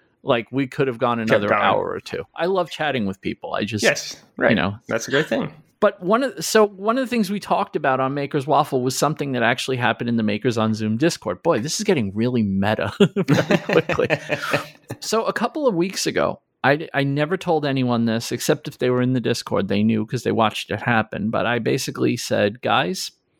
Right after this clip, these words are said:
Speaker 1: I'm, I think I'm done." And it was like, "What?" <laughs> I said,
Speaker 2: Right.
Speaker 1: "I think I'm actually done. Like, I haven't been down in the shop in almost a month,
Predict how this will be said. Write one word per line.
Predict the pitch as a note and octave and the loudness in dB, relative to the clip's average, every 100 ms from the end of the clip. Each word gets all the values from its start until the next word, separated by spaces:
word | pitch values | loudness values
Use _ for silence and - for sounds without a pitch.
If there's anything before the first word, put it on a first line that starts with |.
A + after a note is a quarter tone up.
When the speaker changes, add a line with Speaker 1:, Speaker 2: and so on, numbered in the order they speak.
| _ _ _ _ - | _ _ _ _ -2
Speaker 1:
I'm, | D3 - | -2 0
I | C3+ | -4
think | A#3 A#3 | -2 0
I'm | C3 | 0
done." | G2 F#2+ C3 F2 _ _ _ _ _ _ _ _ _ _ _ _ _ _ _ _ _ _ _ - | 0 0 0 -6 _ _ _ _ _ _ _ _ _ _ _ _ _ _ _ _ _ _ _ -2
And | C3 | 0
it | B2 | 2
was | B2+ B2+ | 0 0
like, | G2+ - | 0 0
"What?" | G#2 C3 - _ | 2 2 0 _
<laughs> | |
I | - - G3 - - - - G3 G3+ A2+ | -4 2 2 2 -4 -4 -6 -6 0 2
said, | D#3+ | 2
Speaker 2:
Right. | - - - - | 0 -6 -18 -8
Speaker 1:
"I | - | -4
think | - A3+ | -2 -2
I'm | C#4+ - | -2 0
actually | E3+ - F3 D3+ | -2 0 -2 -2
done. | B2 A#2+ D#3 | 0 0 0
Like, | A2+ A2 - - - - | 0 -2 -6 -14 -14 -4
I | D3 | -2
haven't | F3+ F#3+ G#3 F#3+ | 0 0 0 -2
been | F#3+ E3+ | 0 0
down | D3+ D3+ | 0 0
in | D#3 | -2
the | D3+ | -4
shop | - B2+ A#2+ D3+ | -2 0 0 0
in | A#2+ A2+ | -4 -2
almost | B2+ C#3 - | 0 0 0
a | A2 | 0
month, | G2+ G2 G#2 F3 - | 2 2 2 -2 -8